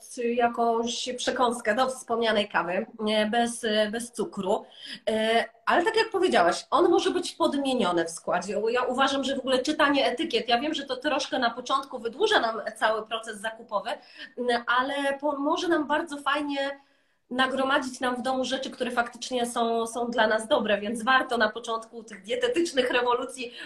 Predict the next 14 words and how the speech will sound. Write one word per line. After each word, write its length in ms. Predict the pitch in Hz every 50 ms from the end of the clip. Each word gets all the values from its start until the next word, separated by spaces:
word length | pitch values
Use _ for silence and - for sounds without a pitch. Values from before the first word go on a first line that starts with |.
| -
poczytać 420 | - 269 262 262 349 349 269 247 240 - -
trochę 240 | 302 285 277 254 233
dłużej, 340 | 254 254 240 247 226 226
e, 320 | 220 196 208 214 220 220 -
etykiety 580 | 233 233 - 226 - 247 214 - 208 202 196
w 180 | 196 202 196 196
markecie. 600 | 208 196 202 - - 196 175 - - 196 208 233 - - - - - 285 - -
Mm, 140 | 254 254 254 - -
powiedz 220 | 339 415 427 -
proszę, 360 | - 339 370 339 339 311 - - - _ _ _ _ -
jeśli 380 | 247 269 349 349 - 415 370
nie 140 | 349 349 339
cukier, 560 | 339 - - 262 - - 202 220 254 294 - - - _
to 360 | - 262 254 254 254 - -